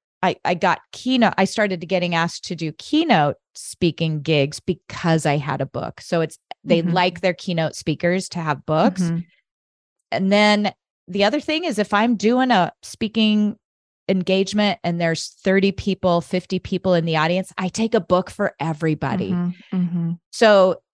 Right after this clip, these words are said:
Speaker 1: they may never read the book. It's, I made it small and affordable on purpose. So affordable for me, them, them also, but,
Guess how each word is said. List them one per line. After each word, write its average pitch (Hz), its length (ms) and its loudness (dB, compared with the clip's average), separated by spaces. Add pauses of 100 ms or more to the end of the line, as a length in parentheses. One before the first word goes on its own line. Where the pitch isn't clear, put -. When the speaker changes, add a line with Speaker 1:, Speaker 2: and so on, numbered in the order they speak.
(100)
Speaker 1:
they 247 100 4
may 539 220 0
never 269 260 4
read 196 240 2
the 180 60 2
book. 160 400 -2
It's, - 180 -10
I 214 120 0
made 220 240 2
it - 140 -2
small 190 760 2
and 180 120 0
affordable 185 520 0
on 160 160 -2
purpose. 160 520 -6
So - 260 -2
affordable 196 520 4
for 190 160 2
me, 196 480 0 (460)
them, 196 420 2 (180)
them 208 380 2
also, 185 480 0
but, 151 280 -2